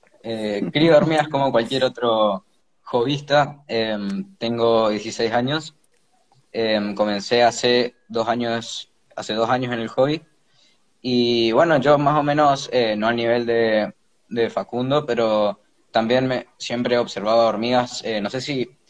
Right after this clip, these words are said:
eh, alguna vez vieron que en los libros de biología aparece de, de cómo hacer, eh, hormigueros así para, para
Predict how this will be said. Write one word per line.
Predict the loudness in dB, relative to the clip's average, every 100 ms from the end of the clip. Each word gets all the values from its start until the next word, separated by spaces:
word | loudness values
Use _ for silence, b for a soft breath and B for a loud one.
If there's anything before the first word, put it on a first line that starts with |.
| _ _ _ _ -10
eh, | -4 -2
alguna | 0 0 0
vez | 0
vieron | 2 0 0
que | -2
en | -4
los | -2
libros | -2 0
de | 0
biología | -4 -2 0
aparece | 0 -2 -4 -4
de, | -4 -4 -6 _ _ _ _
de | -10 -8
cómo | -4 -2 -2
hacer, | -2 -2 -2 -2 -4 -2
eh, | -2 -2
hormigueros | -4 -2 -2 -2
así | -4 -2
para, | 0 2 0
para | _ -10